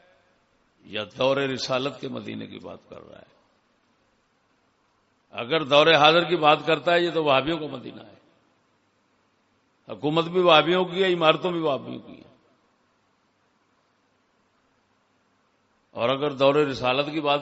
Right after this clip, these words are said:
کرتا ہے تو پاکستان میں نہ وہ عمارتیں ہیں، نہ وہ نظام ہے۔ خود ہی تو کہہ رہا ہے، جو کچھ دیکھ رہا ہے تو،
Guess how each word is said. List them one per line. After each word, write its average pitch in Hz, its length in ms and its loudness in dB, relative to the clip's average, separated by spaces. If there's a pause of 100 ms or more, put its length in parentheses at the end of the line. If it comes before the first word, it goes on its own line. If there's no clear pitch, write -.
کرتا 151 380 -6
ہے 190 60 -14 (1400)
تو 131 80 -14
پاکستان 135 720 -4
میں 92 100 -12 (1040)
نہ 120 160 -4 (120)
وہ 151 120 4
عمارتیں 131 500 0
ہیں، 170 180 -8 (1120)
نہ 123 100 -6 (100)
وہ 156 80 -2
نظام 131 460 -2
ہے۔ 82 120 -14 (2000)
خود 165 220 -2
ہی 175 60 0
تو 151 140 -6
کہہ 127 140 -4
رہا 127 180 -2
ہے، 110 100 -10
جو 143 180 -4
کچھ 143 220 -8
دیکھ 147 240 2
رہا 165 220 6
ہے 160 40 4
تو، 170 140 -6